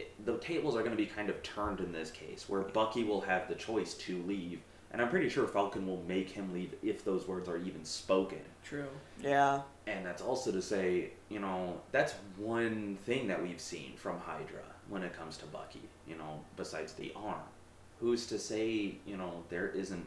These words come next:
Speaker 1: other things, too, that could potentially affect Bucky that
Speaker 3: True.
Speaker 1: uh, this other guy knows? And, you know, stuff like that. So,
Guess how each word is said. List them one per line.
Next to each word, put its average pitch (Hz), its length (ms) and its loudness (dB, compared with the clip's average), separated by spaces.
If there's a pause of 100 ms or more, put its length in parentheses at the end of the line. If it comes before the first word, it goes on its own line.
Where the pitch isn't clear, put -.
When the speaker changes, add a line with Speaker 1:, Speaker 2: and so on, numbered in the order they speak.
Speaker 1:
other 90 400 2
things, 95 680 -4
too, 120 440 2
that 87 200 0
could 85 140 -6
potentially 87 460 -2
affect 85 320 -4
Bucky 82 320 -6
that 80 420 -4
Speaker 3:
True. - 280 -6 (480)
Speaker 1:
uh, 82 360 -2 (100)
this 90 160 -2
other 87 200 2
guy 82 180 -4
knows? - 420 -2 (960)
And, 85 500 -2 (400)
you 90 100 -4
know, 78 160 -4
stuff - 280 -6
like 78 140 -4
that. 78 260 -8
So, 78 220 -4